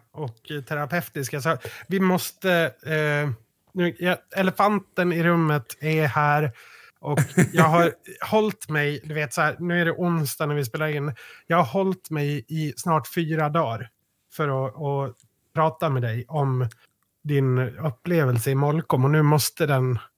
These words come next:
Speaker 1: nu måste det pratet få komma.
Speaker 2: Ja.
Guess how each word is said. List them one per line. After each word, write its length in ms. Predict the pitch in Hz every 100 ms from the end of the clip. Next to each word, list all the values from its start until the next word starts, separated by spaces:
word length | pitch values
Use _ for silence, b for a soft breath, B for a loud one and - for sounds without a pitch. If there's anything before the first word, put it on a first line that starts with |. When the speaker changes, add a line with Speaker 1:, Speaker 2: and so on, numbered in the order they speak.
| _ _
Speaker 1:
nu 80 | 185
måste 300 | 185 175 -
det 100 | 160
pratet 380 | 143 143 127 117
få 80 | 123
komma. 400 | 156 151 131 113 _ _ _ _ _ b b b b b b b b b b b b b b -
Speaker 2:
Ja. 360 | 156 131 107